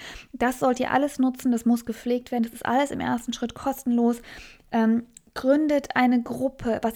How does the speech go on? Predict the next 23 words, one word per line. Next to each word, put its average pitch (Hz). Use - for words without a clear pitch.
ich 294
jetzt 277
durch 247
den 240
five 254
A -
M 247
Club, 226
der 233
ja 220
kostenlos 254
ist, -
der 220
eine 214
eigene 254
Facebook-Seite 240
hat 233
und 220
der 220
auf 214
die 214
Gruppe 262
verlinkt, 233